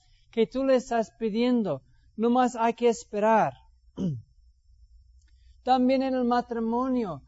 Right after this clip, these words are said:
pasamos tiempos difíciles y pasamos tiempos de gran bendición.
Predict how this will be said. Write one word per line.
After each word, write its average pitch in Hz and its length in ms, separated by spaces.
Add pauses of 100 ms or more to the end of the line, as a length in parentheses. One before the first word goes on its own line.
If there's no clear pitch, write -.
(180)
pasamos 208 540
tiempos 233 420
difíciles 226 880 (220)
y 214 100
pasamos 220 560
tiempos 226 360
de 226 100
gran 226 320
bendición. 226 840